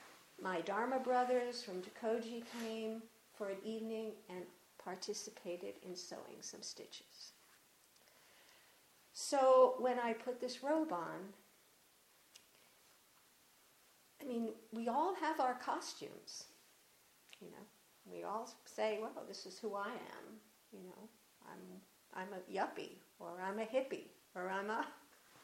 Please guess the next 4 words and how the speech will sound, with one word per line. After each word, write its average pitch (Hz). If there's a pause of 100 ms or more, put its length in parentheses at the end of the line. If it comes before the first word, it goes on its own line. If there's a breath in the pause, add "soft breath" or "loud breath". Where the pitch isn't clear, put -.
(420 loud breath)
<laughs> -
you 285
know, 196
whatever. 214